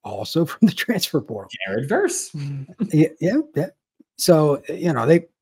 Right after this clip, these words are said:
Speaker 1: Patrick Payton and a handful of other guys have been around for a long time. But yeah, by and large, Florida State has really hit the home run there.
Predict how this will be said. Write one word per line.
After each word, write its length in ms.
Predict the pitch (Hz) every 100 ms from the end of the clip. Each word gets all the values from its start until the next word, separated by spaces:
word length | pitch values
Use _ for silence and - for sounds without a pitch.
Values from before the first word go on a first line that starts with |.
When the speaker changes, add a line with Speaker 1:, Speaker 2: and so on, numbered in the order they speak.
| _
Speaker 1:
Patrick 360 | - 196 180 147
Payton 500 | 170 175 170 175 175
and 200 | 175 151
a 40 | 127
handful 380 | 170 156 160 156
of 60 |
other 140 | 151 160
guys 500 | 151 151 156 143 - _
have 100 | -
been 140 | 113 147
around 320 | 127 143 170
for 120 | 190
a 40 | 185
long 200 | 190 180
time. 320 | 190 185 175
But 100 | 127
yeah, 160 | 131
by 220 | 120 160 170
and 80 | 147
large, 300 | 147 127 -
Florida 240 | 165 139
State 280 | - 135 117
has 160 | 104 - _ _ _ _ -
really 240 | 175 143
hit 140 | 139
the 80 | 143
home 220 | 120 139
run 220 | 131 131 120
there. 320 | 110 98